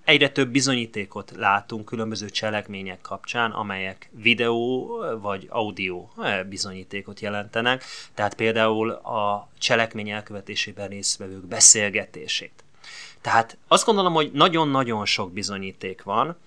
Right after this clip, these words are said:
Ezek döntő többsége közvetett bizonyíték, amiből nem lehet egyértelműen megállapítani, hogy adott esetben mi volt az elkövetők szándéka, de közvetett bizonyítékok sokaságából, láncolatából azért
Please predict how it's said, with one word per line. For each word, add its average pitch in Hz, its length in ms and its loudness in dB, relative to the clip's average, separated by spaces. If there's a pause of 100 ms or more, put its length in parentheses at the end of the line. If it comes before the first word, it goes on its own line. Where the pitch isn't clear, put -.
(600)
Ezek - 680 4
döntő 160 440 4
többsége 113 800 0
közvetett 110 560 0
bizonyíték, 95 640 -6
amiből 117 280 2
nem 156 160 6
lehet 131 260 0
egyértelműen 95 880 -2
megállapítani, 92 1120 -10
hogy - 580 -10
adott 104 320 -4
esetben 101 440 -4
mi 104 100 -6
volt 101 220 -8
az 101 100 -8
elkövetők 98 500 -8
szándéka, 107 720 -2 (320)
de 117 260 -2 (120)
közvetett 139 720 4
bizonyítékok 113 1080 -2
sokaságából, 98 1040 -2
láncolatából 104 1200 -2 (300)
azért 113 380 -2